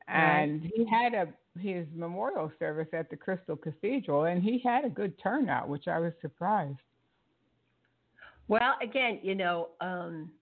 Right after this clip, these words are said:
Speaker 1: he, he was, he was an active, an active homosexual, you know, and, um, you know, the, the documentary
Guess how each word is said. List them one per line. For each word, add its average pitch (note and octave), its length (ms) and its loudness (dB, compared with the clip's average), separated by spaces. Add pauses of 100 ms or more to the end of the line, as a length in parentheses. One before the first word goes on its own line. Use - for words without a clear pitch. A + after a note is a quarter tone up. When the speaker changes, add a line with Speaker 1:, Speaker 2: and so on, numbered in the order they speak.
(260)
Speaker 1:
he, F#3+ 260 -2
he G3 180 -2
was, F#3+ 200 2
he E3+ 180 0
was E3 160 -4
an D#3+ 160 0
active, D#3 460 0 (180)
an E3 180 2
active E3 460 -2
homosexual, F#3 1300 -2
you E3 140 -6
know, D#3+ 340 -2
and, E3+ 260 -6 (580)
um, F3 460 2 (300)
you A3 140 2
know, F#3 260 4 (100)
the, F#3 200 -10
the G3 100 0
documentary F#3 1040 -2